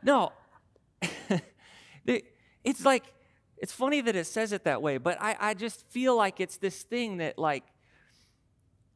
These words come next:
it just covers over my mess. And it, it means that I'm still not perfect.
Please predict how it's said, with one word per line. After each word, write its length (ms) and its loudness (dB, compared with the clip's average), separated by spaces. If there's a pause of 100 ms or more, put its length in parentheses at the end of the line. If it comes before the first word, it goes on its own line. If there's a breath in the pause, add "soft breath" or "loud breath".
(2500)
it 100 -4
just 240 -2
covers 560 -2
over 560 -2 (840)
my 260 -2
mess. 800 -4 (2000)
And 140 4
it, 180 -2 (320)
it 140 2
means 280 0
that 200 2
I'm 160 0
still 400 0
not 380 0
perfect. 760 0